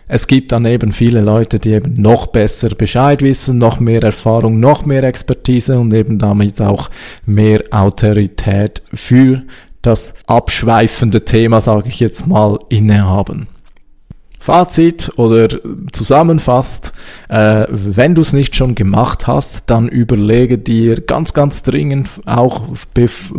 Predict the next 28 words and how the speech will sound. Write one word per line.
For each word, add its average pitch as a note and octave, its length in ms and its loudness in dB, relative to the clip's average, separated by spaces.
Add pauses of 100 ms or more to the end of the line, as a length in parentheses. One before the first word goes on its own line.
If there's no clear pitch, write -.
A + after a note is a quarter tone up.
für F#3 360 4
deine C#3 440 0
seo-Maßnahmen, A#2 1300 0 (380)
was - 300 -4
ist - 160 -4
eigentlich A#2+ 420 -4
das G2+ 320 -4 (560)
eine C#3 560 2 (240)
Thema, A#2 720 2 (220)
für G2+ 220 0
das G#2+ 340 0
du G#2 360 0
stehst? - 760 -6 (600)
Das - 200 0
ist - 200 -4
für E3 440 0 (140)
dein B2+ 280 0
Marketing B2+ 520 0
sowieso A#2+ 480 2
eine D3 320 0 (120)
gute C#3+ 300 2
Übung. C#3+ 520 2 (360)
Äh, F#2+ 400 2
in B2 220 2
irgendeinem B2 880 -2
Buch, E3+ 520 4
ich - 180 -10
glaube, A#2+ 640 -2